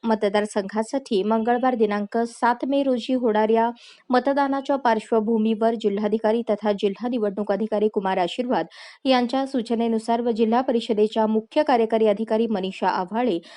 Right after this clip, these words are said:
यांच्या मार्गदर्शनाखाली एकूण सोळाशे सतरा मतदान केंद्रांमध्ये जिल्हा परिषदेच्या आरोग्य विभागाकडून मतदारांच्या आरोग्याची काळजी घेणे व वाढत्या उन्हाची खबरदारी म्हणून मतदारांची काळजी घेतली जाणार असल्याची माहिती जिल्हा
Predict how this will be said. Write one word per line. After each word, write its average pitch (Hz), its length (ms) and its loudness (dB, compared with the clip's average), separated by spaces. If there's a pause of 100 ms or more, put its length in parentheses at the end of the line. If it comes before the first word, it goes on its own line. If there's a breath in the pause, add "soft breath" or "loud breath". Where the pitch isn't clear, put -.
(180 loud breath)
यांच्या 254 300 2
मार्गदर्शनाखाली 226 1040 -2
एकूण 226 380 0
सोळाशे 208 480 0
सतरा 233 360 -2
मतदान 196 520 -2
केंद्रांमध्ये 196 680 -4 (380 loud breath)
जिल्हा 254 240 4
परिषदेच्या 247 580 -2
आरोग्य 214 400 0
विभागाकडून 202 800 0
मतदारांच्या 262 640 0
आरोग्याची 233 540 0
काळजी 196 340 0
घेणे 208 300 -4 (340 soft breath)
व 269 160 4
वाढत्या 240 520 2
उन्हाची 247 460 0
खबरदारी 214 500 2
म्हणून 214 260 -2
मतदारांची 269 600 -2
काळजी 196 300 0
घेतली 208 300 -2
जाणार 190 320 -2
असल्याची 185 400 -4
माहिती 190 460 -2 (420 loud breath)
जिल्हा 269 240 6